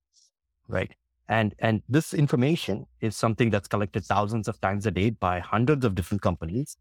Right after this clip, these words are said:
on each one of our homes. And it's sold to anybody who asks.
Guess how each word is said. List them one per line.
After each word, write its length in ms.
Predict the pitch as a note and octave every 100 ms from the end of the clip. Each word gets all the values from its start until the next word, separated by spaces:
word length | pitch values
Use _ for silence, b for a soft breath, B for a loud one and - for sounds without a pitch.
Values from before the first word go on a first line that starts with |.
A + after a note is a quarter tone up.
| _ -
on 260 | G#2 G2 -
each 240 | A2+ -
one 100 | G#2+
of 140 | G2
our 160 | F#2 F2
homes. 360 | C3+ D3+ F#2 - _ _
And 100 | D3
it's 160 | E3+ -
sold 240 | F3+ E3+ -
to 80 |
anybody 340 | C3+ D#3+ C#3 C#3
who 140 | B2+ G2+
asks. 340 | F2+ - -